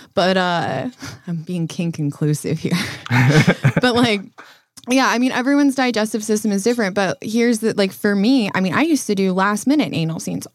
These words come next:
all the time. I would wake up at seven A M to a phone call from my agent being like, "Can you be downtown in two hours to do an anal gangbang?" And I'd be like, "Absolutely."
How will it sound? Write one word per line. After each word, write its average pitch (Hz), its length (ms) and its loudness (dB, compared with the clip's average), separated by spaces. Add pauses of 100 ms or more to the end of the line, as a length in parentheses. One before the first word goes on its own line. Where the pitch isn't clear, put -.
all 240 240 2
the 233 160 0
time. 233 320 0
I 202 80 -2
would 214 100 -2
wake 220 160 0
up 214 80 -4
at - 120 -6
seven 233 340 0
A 247 120 2
M 196 200 0
to 220 100 0
a 196 40 -2
phone 196 200 -2
call 226 160 0
from 226 140 -2
my 214 80 2
agent 175 420 -2
being 185 160 0
like, 180 160 0
"Can 196 160 0
you 202 100 2
be 220 120 2
downtown 185 480 0
in 175 140 -2
two 170 200 0
hours 165 380 0
to 180 100 -4
do 175 180 0
an 185 80 0
anal 190 220 2
gangbang?" 202 540 0 (480)
And 196 120 0
I'd 202 100 0
be 220 100 0
like, 247 340 0
"Absolutely." 277 1000 -2